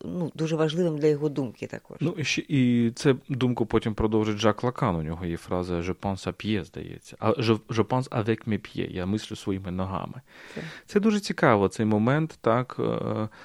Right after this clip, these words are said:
Speaker 2: такої, такого ходіння, фізичного ходіння.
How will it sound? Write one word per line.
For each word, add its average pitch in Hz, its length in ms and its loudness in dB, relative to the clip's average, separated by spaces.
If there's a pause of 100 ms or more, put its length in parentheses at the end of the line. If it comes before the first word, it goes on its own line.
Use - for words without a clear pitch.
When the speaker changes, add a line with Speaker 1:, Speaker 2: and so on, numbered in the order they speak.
(240)
Speaker 2:
такої, 107 540 4
такого 104 340 2
ходіння, 110 600 0
фізичного 101 560 -6
ходіння. 143 680 -2